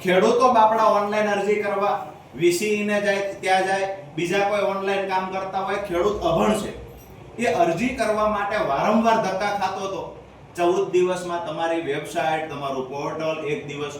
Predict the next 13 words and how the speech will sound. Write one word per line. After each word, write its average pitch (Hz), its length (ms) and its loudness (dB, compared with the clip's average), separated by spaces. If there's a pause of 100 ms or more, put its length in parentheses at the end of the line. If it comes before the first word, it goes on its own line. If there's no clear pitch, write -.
ખુલ્યું 127 360 -4
નહીં. 110 160 -8 (840)
આજે 208 360 4
પરિસ્થિતિ 214 580 4
એવી 214 340 2
થઈ 202 60 -2
કે 196 100 -4
સમય 196 360 -2
પૂરો 233 200 0
થઈ 247 160 0
ગયો 233 240 -2
ચૌદ 208 280 -2
દિવસનો. 196 500 -4